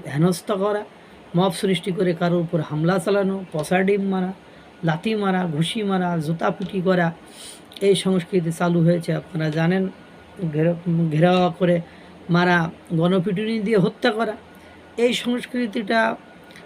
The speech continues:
পাঁচই আগস্টের আগে ছিল না। এই পাঁচই আগস্টের পরে এই সংস্কৃতিটা শুরু হয়েছে। এখন প্রথম দিকে আওয়ামী লীগ, আওয়ামী লীগের নেতাকর্মী, দোসর, দালাল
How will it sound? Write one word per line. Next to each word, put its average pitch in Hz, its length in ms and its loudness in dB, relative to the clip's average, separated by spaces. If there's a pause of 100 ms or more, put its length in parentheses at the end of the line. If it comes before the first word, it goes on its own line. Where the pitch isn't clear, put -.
(220)
পাঁচই 196 320 0
আগস্টের 196 460 0
আগে 165 260 0
ছিল 208 240 -6
না। 208 160 -8 (400)
এই 185 260 4 (100)
পাঁচই 233 360 -2
আগস্টের 196 500 -2
পরে 165 340 2 (500)
এই 202 180 4
সংস্কৃতিটা 180 760 -2
শুরু 180 280 -2
হয়েছে। 190 400 -2
এখন 233 360 2 (1040)
প্রথম 233 380 0
দিকে 233 260 -2 (480)
আওয়ামী 208 360 2
লীগ, 208 200 2
আওয়ামী 196 260 0
লীগের 196 220 2
নেতাকর্মী, 180 600 0
দোসর, 165 360 -2
দালাল 170 480 2